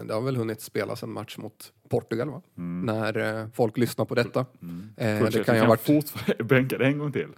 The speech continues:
Speaker 2: Då blir det jävla liv.
Speaker 1: Ja, det kan ha varit fler turer eller så
Speaker 2: Mm.
Speaker 1: har allt lugnat ner sig, vilket väl är troligare. Men
Speaker 2: Mm.
Speaker 1: när vi träffas så var det väl något av en dramatisk söndag då,
Speaker 2: Mm.
Speaker 1: va?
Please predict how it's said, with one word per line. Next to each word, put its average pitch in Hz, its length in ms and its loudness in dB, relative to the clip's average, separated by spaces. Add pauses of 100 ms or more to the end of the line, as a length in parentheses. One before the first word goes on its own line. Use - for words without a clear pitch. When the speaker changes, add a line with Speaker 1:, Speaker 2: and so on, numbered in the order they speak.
(300)
Speaker 2:
Då 113 160 2
blir 120 180 6
det 107 80 6
jävla 101 380 0
liv. 117 140 2
Speaker 1:
Ja, 123 340 4
det 120 80 4
kan 117 140 2
ha 113 80 6
varit 110 160 4
fler 110 200 0
turer 110 460 0
eller 107 220 -2
så - 120 -2
Speaker 2:
Mm. 107 100 2
Speaker 1:
har 107 40 2
allt 104 160 -4
lugnat 107 300 -4
ner 101 160 -6
sig, 113 300 -10
vilket - 280 -12
väl 107 140 -6
är 101 180 -6
troligare. 104 560 -4
Men 107 260 -6
Speaker 2:
Mm. 104 140 -8
Speaker 1:
när 110 80 -2
vi 135 120 6
träffas 127 460 -4 (120)
så 117 100 -6
var 107 160 0
det 104 80 2
väl 104 280 -2
något 110 280 -2
av 101 100 -6
en 104 100 -6
dramatisk 107 560 -6
söndag 107 380 -6
då, 120 220 -8
Speaker 2:
Mm. - 120 -6
Speaker 1:
va? 117 220 -6